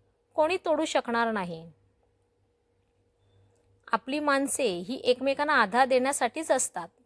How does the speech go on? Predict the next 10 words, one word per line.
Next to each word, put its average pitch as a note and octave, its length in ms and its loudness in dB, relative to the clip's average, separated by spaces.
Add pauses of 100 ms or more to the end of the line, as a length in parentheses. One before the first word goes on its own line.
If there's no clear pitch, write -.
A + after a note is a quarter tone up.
(400)
क्षुल्लक A3+ 420 -2
कारणावरून C4 640 2
भांडत G3+ 360 0
बसायला G#3 460 0
नाही. G3 460 -6 (2500)
आता D4+ 220 0
मी G#4 120 -2
म्हातारा D#4+ 440 4
झालो, A#3 320 2 (520)
माझ्यानंतर B3 720 -4